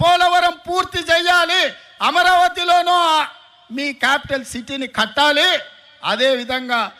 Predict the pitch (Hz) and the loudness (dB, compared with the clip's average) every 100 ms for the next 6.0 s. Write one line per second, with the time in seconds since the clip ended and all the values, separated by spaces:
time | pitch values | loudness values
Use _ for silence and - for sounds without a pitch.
0 | _ 147 190 220 262 269 262 240 247 349 | _ -14 -8 0 0 0 -8 -8 -10 -4
1 | 349 311 240 - _ _ 147 202 233 262 | 2 0 0 -18 _ _ -10 -8 -2 0
2 | 269 247 240 226 202 247 247 240 220 208 | 0 -2 -6 -6 -4 -4 -6 -6 -6 -6
3 | 233 240 226 226 214 214 - 202 202 214 | -8 -12 -14 -14 -12 -14 -12 -14 -12 -14
4 | 185 185 262 247 226 214 208 196 190 190 | -12 -10 -10 -10 -10 -8 -6 -8 -10 -16
5 | 196 185 175 175 180 170 170 165 196 175 | -14 -10 -10 -10 -14 -14 -16 -14 -14 -14